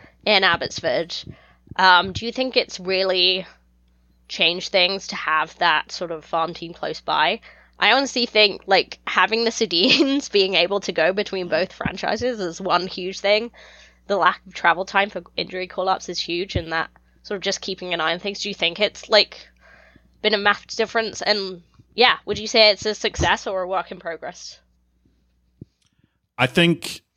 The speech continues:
Speaker 2: it's an, it's an absolute success, but I, I also think they've made changes throughout this season that have been really good for the fan experience. Like, li-, like,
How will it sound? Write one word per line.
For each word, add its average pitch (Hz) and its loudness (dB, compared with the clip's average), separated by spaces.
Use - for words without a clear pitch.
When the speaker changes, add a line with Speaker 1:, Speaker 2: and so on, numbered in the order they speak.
Speaker 2:
it's 123 0
an, 127 2
it's 120 -2
an 127 4
absolute 131 4
success, 127 2
but 127 2
I, 117 6
I 117 4
also 127 4
think 143 2
they've 135 4
made 117 4
changes 117 2
throughout 117 2
this 113 -2
season 127 2
that 117 6
have 107 2
been 107 0
really 110 6
good 104 2
for - -4
the 107 -2
fan 110 2
experience. 139 2
Like, 104 0
li-, 117 -4
like, 107 2